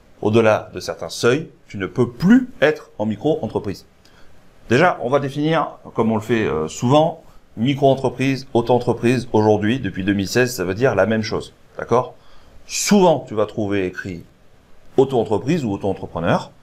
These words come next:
Nous, parfois, on le dit aussi. Mais, euh,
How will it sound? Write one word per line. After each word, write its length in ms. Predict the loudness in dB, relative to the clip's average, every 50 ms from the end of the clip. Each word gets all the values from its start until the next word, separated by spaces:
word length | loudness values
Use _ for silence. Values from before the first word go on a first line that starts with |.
| -20 -20 -20 -12 -2 2
Nous, 120 | 4 4
parfois, 280 | 4 4 2 2 0 0
on 40 | 0
le 100 | 0 -2
dit 100 | -2 -4
aussi. 300 | -4 -4 -6 -10 -12 -14 -16 -20 -20 -20 -20 -20 -20 -20 -20 -20 -20 -20 -20 -20 -18 -18 -16 -16 -18 -18 -20 -20 -20 -14 _ 0
Mais, 240 | 2 2 2 0 -2 -8
euh, 100 | -12 -10